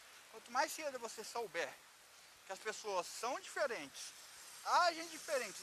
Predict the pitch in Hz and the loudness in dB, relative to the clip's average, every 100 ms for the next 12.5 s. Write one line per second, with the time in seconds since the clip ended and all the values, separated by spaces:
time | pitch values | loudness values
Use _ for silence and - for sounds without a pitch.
0 | 220 - 254 262 - 311 277 - 226 302 | -8 -2 -2 0 2 2 0 -2 2 2
1 | 240 202 - 160 160 226 - - - - | 0 -8 -6 -4 -2 -4 -8 -14 -14 -18
2 | - - - 185 170 180 175 170 170 147 | -18 -18 -4 0 0 -2 -6 0 4 4
3 | - - 170 180 175 180 160 - 170 165 | 4 -8 -4 -2 0 2 0 0 -6 -6
4 | - 156 156 247 - - - - - - | -8 -6 -2 -2 -4 -16 -18 -18 -16 -16
5 | - - - - 165 185 190 185 - - | -16 -18 -18 -10 -6 -2 0 0 -2 -2
6 | 180 170 151 - 170 165 - 156 226 - | 0 0 -4 0 0 -2 -6 2 2 2
7 | - - - - - - - - - - | -8 -16 -16 -14 -14 -14 -14 -16 -14 -2
8 | 170 190 196 180 208 156 208 277 - 196 | -2 2 4 4 2 0 0 0 -2 -2
9 | 180 - 170 - 185 - 196 196 180 - | -2 -4 -8 -6 -8 -4 -2 -2 -2 -4
10 | 160 170 233 - - - - - - - | -2 -2 -4 -6 -14 -14 -16 -16 -16 -10
11 | 160 202 - 208 202 160 214 277 - 180 | -2 -2 0 -2 -4 -6 -6 -6 -4 -4
12 | 165 214 294 - 147 | 0 0 0 -4 -12